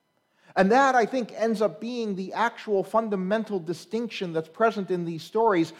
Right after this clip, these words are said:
that it's not actually about the lost versus the found. The crux of these stories rests in the distinction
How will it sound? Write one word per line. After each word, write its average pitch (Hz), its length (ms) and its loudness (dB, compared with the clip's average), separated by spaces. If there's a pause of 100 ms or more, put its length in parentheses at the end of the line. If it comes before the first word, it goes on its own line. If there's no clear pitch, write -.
(160)
that 180 140 2
it's 165 180 -6
not 240 360 0
actually 190 560 -4
about 208 420 0
the 170 100 -2
lost 196 720 0 (280)
versus 196 440 2
the 175 120 0
found. 180 760 0 (240)
The 175 80 0
crux - 480 -2
of 180 100 -4
these 175 180 -10
stories 214 540 4
rests 208 400 0
in 180 240 -2
the 180 80 0
distinction 190 760 -4